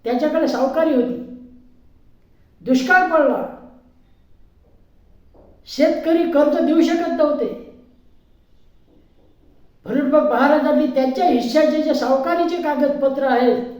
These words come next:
ते पूर्ण बुडवून टाकले, जाळून टाकले, त्या वह्या ठेवल्याच नाही, आणि कर्जमाफी शेतकऱ्यांना दिली. एवढ्या मोठ्या मनाचे तुकाराम महाराज होते. आणि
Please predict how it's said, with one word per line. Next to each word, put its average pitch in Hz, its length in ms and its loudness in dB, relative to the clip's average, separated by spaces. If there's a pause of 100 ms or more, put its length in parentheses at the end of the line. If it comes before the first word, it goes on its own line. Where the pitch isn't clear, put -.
(1500)
ते 202 140 -2
पूर्ण 294 480 0 (1400)
बुडवून 320 400 4
टाकले, 247 360 -2 (320)
जाळून 302 320 0
टाकले, 190 340 -4 (680)
त्या 240 100 -2
वह्या 240 560 -2 (1500)
ठेवल्याच 285 440 0
नाही, - 320 2
आणि 254 220 -4
कर्जमाफी 294 600 2
शेतकऱ्यांना 277 560 0
दिली. 220 380 -6
एवढ्या 302 200 0
मोठ्या 262 280 0
मनाचे 294 320 -2
तुकाराम 262 360 -4
महाराज 240 320 -4
होते. 185 380 -12 (2000)
आणि 247 460 -2